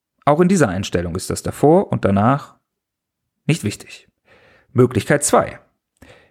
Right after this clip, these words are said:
Ihr lasst die Person ausreden. Sie sagt, „Es tut mir so leid. Auf dem Weg bin ich einer armen Katze begegnet, die auf dem Baum festsaß und die ich herunterholen musste. Es brannte im Nachbarhaus und ich musste das Feuer löschen.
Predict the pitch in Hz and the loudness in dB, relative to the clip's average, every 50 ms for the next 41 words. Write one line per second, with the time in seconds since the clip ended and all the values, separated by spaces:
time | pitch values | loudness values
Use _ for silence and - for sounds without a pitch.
0 | _ _ - 208 190 - - - - - 143 135 180 208 214 - 170 139 - - | _ _ 2 2 2 2 2 0 -2 -2 0 0 0 0 0 0 -2 -2 -2 -4
1 | - 92 - - - - _ _ _ _ _ _ _ _ _ _ _ _ _ _ | -4 -6 -6 -8 -12 -16 _ _ _ _ _ _ _ _ _ _ _ _ _ _
2 | - - 123 117 131 131 143 - - - - - - - - _ _ - - - | -8 -2 0 2 2 0 0 -4 -10 -16 -20 -20 -20 -20 -20 _ _ -4 0 0
3 | 233 240 - 226 208 180 185 143 113 110 110 117 117 - - - _ _ _ _ | 0 2 2 2 4 4 4 4 4 4 4 2 2 -2 -8 -20 _ _ _ _
4 | _ - - - - 147 135 156 185 180 - 165 151 143 151 135 135 123 127 160 | _ -14 -4 0 0 2 4 4 2 2 0 -2 0 2 2 2 2 4 4 4
5 | 175 170 - - 131 - - - 117 117 110 - 117 113 117 123 120 113 - 120 | 2 2 0 -2 -2 -2 -4 -4 -4 -2 0 0 0 0 0 -2 -2 0 0 0
6 | 120 - - 127 120 120 117 123 123 117 - 113 107 - - - - 104 98 98 | 0 2 0 -2 0 2 2 2 0 0 0 0 -2 -2 -4 -2 0 2 2 2
7 | - - 113 113 117 113 - 127 113 131 135 123 117 104 104 107 107 104 104 104 | 0 0 -2 -2 -2 0 0 2 2 2 2 2 2 2 2 2 2 2 0 -2
8 | 95 - - - 110 - - - - - - - - 127 120 - - 160 190 202 | -4 -4 -6 -6 -6 -6 -8 -14 -20 -20 -20 -8 -6 -6 -2 0 2 2 2 4
9 | 214 196 175 147 139 147 - - - 135 127 123 120 120 120 117 123 120 117 - | 2 2 2 2 0 -2 -2 0 0 2 4 4 4 2 2 0 -2 -2 -2 -2
10 | 135 131 - 131 127 - - 113 107 110 107 104 101 - - 113 110 | -2 0 0 0 0 2 2 4 4 4 4 2 0 0 -4 -6 -8